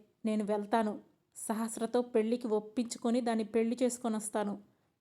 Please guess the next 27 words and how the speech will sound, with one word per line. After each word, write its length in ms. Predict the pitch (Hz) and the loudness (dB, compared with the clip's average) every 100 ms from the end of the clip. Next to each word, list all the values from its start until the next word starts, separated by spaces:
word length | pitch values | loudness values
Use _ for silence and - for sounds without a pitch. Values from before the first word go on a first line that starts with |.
| 247 | 0
ఇన్ని 240 | 220 220 | 2 4
రోజులంటే 540 | 233 240 240 233 220 262 | 6 6 6 2 2 0
కాస్త 280 | 247 233 | 0 -2
చిన్నపిల్లలా 640 | 226 233 208 226 247 247 240 | -4 -2 -2 0 2 6 6
అనిపించి 400 | 240 233 226 233 | 4 2 0 0
వదిలేశాను, 600 | 214 220 226 226 202 196 - _ _ _ _ 226 | 2 4 4 2 -2 -4 -10 _ _ _ _ 0
కానీ 280 | 208 226 | 2 4
రీసెంట్ 500 | 233 220 220 254 240 | 2 0 0 0 0
పిక్స్ 260 | 240 - - | -2 -4 -2
చూస్తుంటే 400 | 233 233 226 247 | -2 0 0 0
మతిపోతుందే, 840 | 240 214 - 233 226 233 214 202 208 - _ _ | 0 -2 0 0 2 4 2 2 -2 -14 _ _
ఇక 220 | - 208 | -4 0
ఆగేదే 420 | 202 208 233 233 240 | 2 4 6 6 6
లేదు" 400 | 233 208 196 - _ _ _ _ _ | 6 4 2 -2 _ _ _ _ _
అంటూ 380 | 214 220 254 262 - | -4 0 2 0 0
అనసూయని 480 | 220 226 254 247 247 | -2 0 2 2 4
హత్తుకున్నాడు 640 | 226 226 220 233 226 226 | 2 0 0 2 2 2
దేవా. 400 | 208 208 202 202 - _ _ _ _ | 2 2 2 0 -4 _ _ _ _
"సిగ్గులేదు 800 | - 233 185 247 262 233 285 - - _ - | -2 0 4 8 8 8 4 2 -10 _ -2
దాన్ని 320 | 220 220 254 | 2 4 6
తలుచుకుంటూ 520 | 262 247 - 254 247 | 4 2 2 2 2
దాని 380 | 240 208 220 240 | 2 0 4 2
దగ్గరికి 260 | 220 247 247 | 4 2 2
వెళ్తూ 200 | 233 254 | 2 2
నాతో 280 | 202 208 | 2 2
సుఖం 260 | 254 - 247 | 0 0 2
కోరుకోవడానికి?" 720 | 247 240 240 233 226 277 415 | 4 4 4 4 2 0 -4